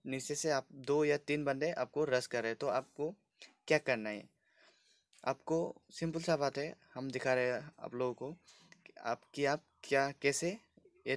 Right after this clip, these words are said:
ट्रिक्स लगा सकते हैं। आप देख सकते हो मैं ये इस तरफ सर गया, देख सकते हो, और ये एंटेना है उस तरफ भी सर गया और जंप करके लेफ्ट डाइव कर दिया। तो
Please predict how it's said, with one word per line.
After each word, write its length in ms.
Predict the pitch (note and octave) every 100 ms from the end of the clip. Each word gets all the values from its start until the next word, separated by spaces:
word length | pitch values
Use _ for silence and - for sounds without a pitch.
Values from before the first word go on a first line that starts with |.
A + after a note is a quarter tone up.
| -
ट्रिक्स 300 | - C3+ -
लगा 200 | A#2+ A2
सकते 300 | A#2 A#2 -
हैं। 260 | G#2+ A2 - _ _ _ _ -
आप 100 | C3
देख 200 | B2 C#3
सकते 300 | - C#3 -
हो 120 | C3+
मैं 220 | D3 C3 C3
ये 340 | B2 B2+ C3 B2+ _ _ _ - G1+ B1 A1 D2
इस 220 | A#2 B2+
तरफ 220 | C#3+ C#3
सर 220 | C3+ C3+ C3
गया, 280 | B2+ C#3 F#3 - - -
देख 180 | B2+ B2+
सकते 240 | C3 B2
हो, 80 | B2+
और 180 | B2 B2
ये 180 | C3
एंटेना 420 | A#2 C3 C3+ C3 C3
है 180 | C3 C#3+
उस 260 | A#2+ A#2
तरफ 200 | C3 B2+
भी 100 | B2+
सर 180 | C3 B2
गया 220 | A#2+ B2+ -
और 120 | A#2+
जंप 280 | A2+ C3 C3
करके 280 | C3+ C3 E3+
लेफ्ट 380 | F3 A2+ A#2+ A2+
डाइव 140 | A2+ -
कर 100 | G2+
दिया। 140 | - _ _ - - - - -
तो 200 | C#3